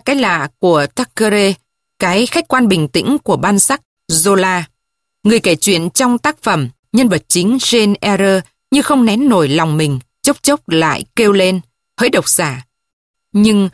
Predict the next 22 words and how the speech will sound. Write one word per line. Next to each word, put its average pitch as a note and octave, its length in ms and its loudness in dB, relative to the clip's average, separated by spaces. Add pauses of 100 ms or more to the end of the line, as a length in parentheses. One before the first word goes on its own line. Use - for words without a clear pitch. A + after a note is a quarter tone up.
(120)
cũng B3 160 0
khó G#3+ 300 2
mà D4 140 0
phân C4+ 220 0
biệt F#3 120 2
rằng D#3+ 480 -2
đấy F3+ 200 0
là G#3 280 -2
tiếng A3+ 260 -2
kêu A#3+ 260 0
của E3+ 100 -2
người D#3+ 200 2
kể D3+ 200 -2
chuyện D#3+ 320 0 (240)
hay C4 120 0
của F3+ 180 0
bản D3+ 320 -2
thân G3+ 260 -2
tác - 220 -4
giả. C#3 360 -4 (760)
Người G3+ 180 2
đọc E3+ 220 0